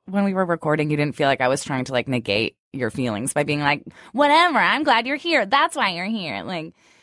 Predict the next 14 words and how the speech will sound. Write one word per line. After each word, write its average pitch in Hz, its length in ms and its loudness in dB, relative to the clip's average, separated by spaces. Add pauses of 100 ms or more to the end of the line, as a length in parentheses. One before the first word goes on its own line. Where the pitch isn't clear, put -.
(220)
I 196 100 0
f-, 208 220 -8
you 220 140 -2
know, 160 300 2
I 214 120 2
feel 254 260 2
kinda 269 260 2
naive 170 600 0
that 151 160 2
I 151 100 4
never 151 260 0
gave 160 180 0
much 147 200 -2
thought 143 340 4